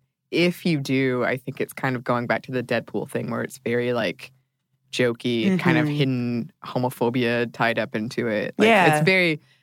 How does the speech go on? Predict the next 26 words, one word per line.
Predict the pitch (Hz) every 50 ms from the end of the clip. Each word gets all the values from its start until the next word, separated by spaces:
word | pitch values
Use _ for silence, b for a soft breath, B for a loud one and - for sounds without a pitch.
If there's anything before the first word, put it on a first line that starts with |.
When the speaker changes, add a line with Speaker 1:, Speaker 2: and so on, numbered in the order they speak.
| _ _ _
Speaker 1:
like, | - 131 120 120 - -
making | 131 131 143 131 120 - 127 120 120
fun | - - - 120 120 113
of, | 95 90 104 120 135 123 - - - - _ _ - - -
"Oh, | 117 113 107
I | 113 117 117
went | 113 117 117 -
through | - - 110 107
this | 104 90 - - - - _ _ _
phase," | _ - 131 127 123 117 120 117 117 101 117 - _ _ _ -
in, | 95 101 -
like, | 107 113 113 - - -
a, | - 113
like, | 135 139 135 -
a | 127
frat | - - - - 151 135 143 - 139
boy | 139 131 127 123 117 113 113 143 - _ _ -
jokey | - 139 117 - - - 110 -
manner. | 92 92 104 113 123 120
It's, | 120 120 - -
it's | - 156 151 - - _ _ _ _ _ _ _ _ _ _ _ _ _ _ _ _ -
very | 175 175 175
specific, | - - - 151 - - - 143 - 120 113 - -
I | - 131
find. | 143 - - - - 117 - - - -
Speaker 2:
Yeah. | 202 208 208 180 170 160 156 156